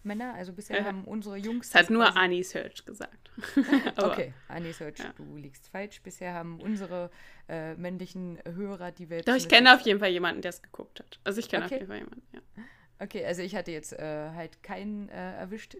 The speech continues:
Speaker 1: der es, äh,
Speaker 2: Mhm.
Speaker 1: geguckt hat. Aber dementsprechend wollte ich noch mal wissen, was es so für Merch gibt quasi.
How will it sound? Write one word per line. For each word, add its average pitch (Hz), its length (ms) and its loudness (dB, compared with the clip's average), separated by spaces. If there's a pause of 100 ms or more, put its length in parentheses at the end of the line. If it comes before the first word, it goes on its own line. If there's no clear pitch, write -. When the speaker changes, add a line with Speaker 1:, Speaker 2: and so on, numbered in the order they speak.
Speaker 1:
der 202 140 -8
es, - 140 -16
äh, 226 200 -6
Speaker 2:
Mhm. 233 160 -2
Speaker 1:
geguckt 262 260 -8
hat. 233 100 -10 (420)
Aber 196 360 -6
dementsprechend 196 640 -12 (380)
wollte 190 200 -8
ich 208 140 -12
noch 196 100 -12
mal 190 180 -10
wissen, 185 280 -12
was 175 160 -12
es 180 100 -18
so 175 100 -16
für - 200 -18
Merch 151 420 -14
gibt - 380 -18
quasi. 254 420 -12